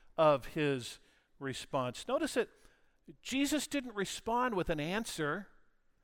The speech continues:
but rather he responded with a question of his own.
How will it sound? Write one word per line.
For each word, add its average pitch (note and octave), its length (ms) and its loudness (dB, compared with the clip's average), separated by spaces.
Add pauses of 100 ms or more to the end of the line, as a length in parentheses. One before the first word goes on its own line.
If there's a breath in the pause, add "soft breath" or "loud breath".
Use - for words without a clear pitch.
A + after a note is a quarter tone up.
(420 soft breath)
but E3+ 260 6
rather G#3+ 480 8
he F#3 220 0
responded F3 840 2
with D3+ 180 -2
a D#3 180 4 (440 soft breath)
question F#3 720 -8 (160)
of B2 400 -4 (560)
his G3 180 -2
own. A#3 300 -10